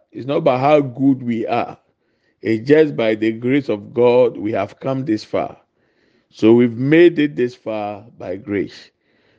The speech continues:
And I want to say thank you to God for all the protection the Lord has protected us. Lord, we are grateful for preservation.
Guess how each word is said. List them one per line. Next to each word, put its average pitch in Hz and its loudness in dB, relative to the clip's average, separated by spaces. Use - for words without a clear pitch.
And 87 -4
I 101 4
want 117 2
to 110 -8
say 110 4
thank 127 -4
you 120 -4
to 117 -8
God 135 2
for 98 -6
all 123 0
the 117 -4
protection 123 -4
the 110 0
Lord 120 4
has 110 0
protected 127 -4
us. 143 -8
Lord, 123 6
we 117 -2
are 110 0
grateful 127 -4
for 110 -8
preservation. 120 0